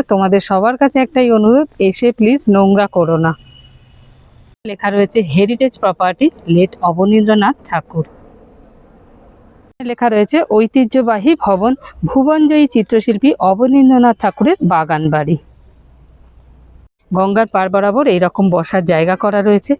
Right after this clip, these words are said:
এখানে কিন্তু বেশ কিছুটা সময় কাটাতে পারবে। বাড়ির এইটা হলো বাড়িটা, তো চলো ভেতরে যাই। আর বাকিটা তো পুরোটা বাগান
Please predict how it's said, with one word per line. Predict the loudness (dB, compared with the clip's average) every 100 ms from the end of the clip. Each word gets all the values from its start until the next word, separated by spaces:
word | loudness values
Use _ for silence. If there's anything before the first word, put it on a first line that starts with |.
| -6 -12 -4
এখানে | -2 0 0
কিন্তু | 0 0 0
বেশ | 0 0 0 0
কিছুটা | -2 -2 0 -2
সময় | -2 -2 -2 -2
কাটাতে | -4 -4 -4 -2
পারবে। | -2 -4 -4 -6 -10 _ _ -20 -20 _ -20 -18
বাড়ির | -16 -6 -4 -4 _
এইটা | 0 0 0 0
হলো | 0 2 0 0
বাড়িটা, | -4 -2 -2 -4 -2 -6 -8 _
তো | -4
চলো | -2 -2 0
ভেতরে | 0 0 0 0 0
যাই। | -2 -4 -8 -20 -18 -8
আর | -4
বাকিটা | -4 -6 -4 -2 -2
তো | 0 -2
পুরোটা | 0 0 0 0
বাগান | -2 -2 -4 -2 -4 -4